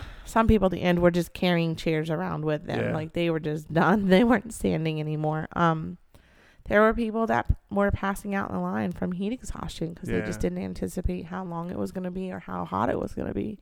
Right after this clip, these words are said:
Speaker 2: That's the, that's the one thing that, uh, knowing, knowing it's California, knowing it's July, it's like, bring, water, Pedialyte, but, uh, s-, aside from that, be prepared.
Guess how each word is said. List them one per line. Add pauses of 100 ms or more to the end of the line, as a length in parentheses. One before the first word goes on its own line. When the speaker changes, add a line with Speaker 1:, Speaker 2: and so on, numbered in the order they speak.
Speaker 2:
That's
the,
that's
the
one
thing
that,
uh,
knowing,
knowing
it's
California,
knowing
it's
July, (360)
it's
like,
bring, (480)
water,
Pedialyte,
but, (140)
uh,
s-, (160)
aside
from
that,
be
prepared.